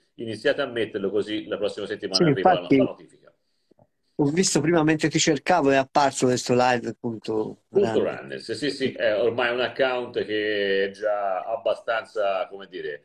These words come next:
Speaker 1: eh, frequentato e i nostri amici già in tanti lo conoscono e quindi, eh, ci, ci sarà, ci sarà modo comunque di, di creare, di dividere soprattutto, eh, le nostre, i nostri spazi e in questo caso abbiamo uno spazio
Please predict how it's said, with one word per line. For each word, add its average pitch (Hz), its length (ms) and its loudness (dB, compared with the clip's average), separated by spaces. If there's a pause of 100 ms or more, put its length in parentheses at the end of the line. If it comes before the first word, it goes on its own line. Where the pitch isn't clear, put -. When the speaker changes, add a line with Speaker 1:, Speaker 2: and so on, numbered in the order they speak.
(220)
Speaker 1:
eh, 92 320 0
frequentato 143 1000 0
e 113 100 -4
i - 40 -4
nostri 101 260 -8
amici 92 520 -8
già 90 300 -4
in 95 160 -18
tanti 87 340 -10
lo 85 120 -8
conoscono 98 520 -12
e 76 80 -20
quindi, 82 400 -20 (360)
eh, 76 720 -4
ci, - 120 -20
ci - 240 -18
sarà, 85 600 -2
ci 85 80 -18
sarà 90 240 -4
modo 95 300 -6
comunque 95 280 -8
di, 92 100 -14
di 98 120 -14
creare, 101 420 0
di 131 160 -12
dividere 135 480 0
soprattutto, 110 760 -4 (300)
eh, 101 500 2
le 101 140 -2
nostre, 101 680 -2
i 95 100 -8
nostri 92 760 -6
spazi - 720 -8 (280)
e - 100 -8
in 92 60 -4
questo 107 240 -2
caso 92 260 0
abbiamo 92 240 0
uno 104 140 -6
spazio 90 800 -4